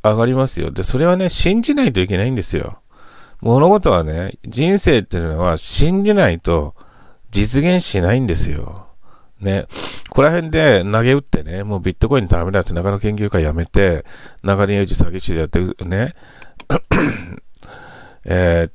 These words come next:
と、悪口言ってね、そしてビットコインも日本、わずかな日本円に換金し-、して、もうビットコインやらねえと、草コインも投資法もやらないと言った人どんだけ損してます、これ。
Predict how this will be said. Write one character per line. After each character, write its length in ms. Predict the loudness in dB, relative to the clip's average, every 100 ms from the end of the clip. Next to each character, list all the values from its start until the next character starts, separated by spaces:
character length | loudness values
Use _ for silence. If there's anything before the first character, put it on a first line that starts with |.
| -6
と、 500 | -2 2 2 2 4
悪 160 | 4
口 220 | 2 0 -6
言 60 |
っ 20 |
て 180 | 0 0
ね、 160 | 0 -2
そ 140 | -2
し 80 | 2
て 80 | 0
ビ 80 | 2
ッ 40 |
ト 140 | -2
コ 140 | 2 2
イ 60 |
ン 60 | 2
も 160 | 0 0
日 120 | 0
本、 200 | -2 0
わ 140 | 0 0
ず 60 |
か 120 | -2
な 100 | -4
日 60 | -4
本 140 | -2
円 40 | -2
に 100 | -4
換 260 | -4 -6
金 200 | -4 -4
し-、 100 | -4 -10 -14
し 160 | -12
て、 320 | 0 2 2 -2 -18 -20 -20 -2
も 120 | -2
う 40 |
ビ 100 | 0
ッ 20 | 0
ト 80 |
コ 100 | 0
イ 20 | 2
ン 40 |
や 100 | 2
ら 100 | 0
ね 100 | -2
え 40 |
と、 80 | -4
草 240 | -2 -2 0
コ 100 | -2
イ 40 |
ン 60 | -2
も 200 | -8 -4
投 140 | -2
資 80 | 0
法 100 | -2
も 60 | 0
や 140 | 2
ら 100 | 2
な 100 | 2
い 80 | 0
と 200 | -2 -6 -20 -10 -8 -8 -10 -6
言 120 | -6
っ 20 |
た 180 | 2 2
人 200 | 2 -4
ど 160 | -2 -2
ん 40 |
だ 80 | 0
け 80 | 0
損 220 | 0 0
し 60 |
て 80 | 0
ま 100 | 2
す、 100 | 0
こ 220 | 0 -6
れ。 100 | -6